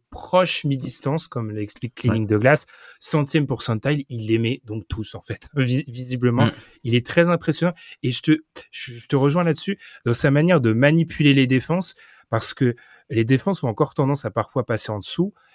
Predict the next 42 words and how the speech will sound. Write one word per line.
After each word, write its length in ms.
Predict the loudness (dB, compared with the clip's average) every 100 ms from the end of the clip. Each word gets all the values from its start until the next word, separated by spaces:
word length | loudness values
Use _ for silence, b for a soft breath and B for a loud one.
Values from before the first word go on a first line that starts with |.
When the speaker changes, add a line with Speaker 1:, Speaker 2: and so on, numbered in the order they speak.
| b
Speaker 1:
Et 60 | -2
on 100 | 2
va 80 | 2
en 60 | 2
parler 240 | 2 4
notamment 360 | 2 2 0 -2
sur 180 | -4
le 100 | -4
trois 240 | -2 -2 -2
points. 200 | -2 -6 b b b
Là 100 | 0
où 60 | 0
je 80 | 0
le 100 | -2
trouve 200 | -6 -18
très 300 | 0 2 2
intéressant 480 | -2 -2 -4 -4
dans 120 | -4 -4
la 100 | -4
maîtrise, 480 | -8 -4 -4 -4 -12 b b -12
c'est 180 | -10
qu'il, 240 | -8 -10 -14 _
il 100 | -6 -4
va 100 | -2
prendre 240 | 0 2
les 80 | 2
trois 200 | 0 -4
points 200 | -2 -4
que 60 |
lui 100 | -2
donne 160 | -2 0
la 100 | 2
défense. 460 | 0 -2 -6 -14 -16 b b b
Par 120 | 0
exemple, 280 | 0 0 -2
si 140 | -2 -2
je 80 |
reprends 300 | 0 0 0
cette 220 | -2 -2 -4
action 280 | -4 -6
qui 120 | -6 -6
m'a 160 | -6